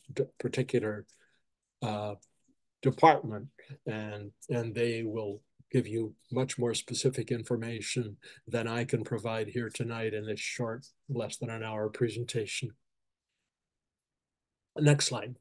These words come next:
The second resource, and the only, uh, the only other resource I'm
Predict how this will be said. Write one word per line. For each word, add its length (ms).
The 160
second 460
resource, 540
and 120
the 120
only, 320
uh, 240
the 160
only 240
other 300
resource 520
I'm 240